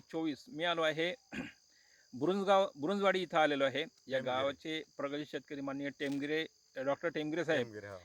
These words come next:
Speaker 1: यांनी आपल्या इन्फ्लुएन्सवरती विश्वास ठेवून
Speaker 2: हा.
Speaker 1: आपल्याकडचं सुपर क्रॉप ऑलराऊंडर आणि ॲग्लेप हे तीन प्रॉडक्ट वापरले आणि सॉईलला त्यांनी हे पाठपारण दिले. तर त्यांचे जे,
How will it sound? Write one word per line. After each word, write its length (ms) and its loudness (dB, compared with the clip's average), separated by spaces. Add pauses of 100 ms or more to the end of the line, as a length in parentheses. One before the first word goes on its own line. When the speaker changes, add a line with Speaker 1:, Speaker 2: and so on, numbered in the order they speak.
(100)
Speaker 1:
यांनी 240 0
आपल्या 360 2 (100)
इन्फ्लुएन्सवरती 580 -6
विश्वास 340 -6
ठेवून 160 -2
Speaker 2:
हा. 160 -8
Speaker 1:
आपल्याकडचं 640 -2 (340)
सुपर 240 -4
क्रॉप 220 0 (140)
ऑलराऊंडर 480 4
आणि 180 0
ॲग्लेप 320 0 (540)
हे 60 -4
तीन 260 -4
प्रॉडक्ट 240 0
वापरले 400 2 (240)
आणि 320 -4
सॉईलला 320 0
त्यांनी 200 -4
हे 140 -4
पाठपारण 360 0
दिले. 180 0
तर 120 -4
त्यांचे 380 -4
जे, 240 0